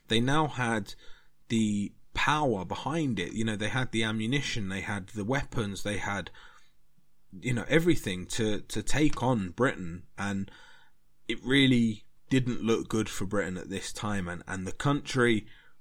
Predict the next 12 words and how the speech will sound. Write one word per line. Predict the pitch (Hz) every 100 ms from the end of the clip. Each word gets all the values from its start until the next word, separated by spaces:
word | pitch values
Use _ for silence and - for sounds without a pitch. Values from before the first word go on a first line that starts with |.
| -
rallied | 95 107 117 107 95 82 -
behind | 98 101 90 85
Winston | 95 90 80 - 87
Churchill. | - 85 85 - 85 73 -
You | 90 92
know, | 82
Winston | 87 113 - 107
Churchill | 95 104 98 - 95 87
was | 90 85 - - - - - -
the | 92
pioneer | - 104 98 92 90 87 90 87 - - - - -
that | 101 92